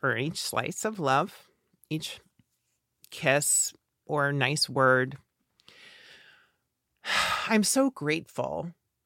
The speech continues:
for my teachers, all my teachers. And I, I don't know where it began. I think just getting unconditional love was a,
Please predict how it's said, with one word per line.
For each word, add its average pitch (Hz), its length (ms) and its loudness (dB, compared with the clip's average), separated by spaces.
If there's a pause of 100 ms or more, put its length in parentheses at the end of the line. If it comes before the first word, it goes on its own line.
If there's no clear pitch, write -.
(340)
for 185 140 -6
my 160 160 0
teachers, 131 540 -6
all 143 120 0
my 175 120 2
teachers. 135 500 -6
And 165 100 2
I, 165 320 6
I 180 80 -2
don't 254 200 -4
know 170 100 4
where 139 220 2
it 123 120 -2
began. 131 560 0 (160)
I 220 80 2
think 285 240 2
just 147 260 0
getting 147 420 4
unconditional 208 680 2
love 208 240 4
was 190 160 -2
a, 160 100 -2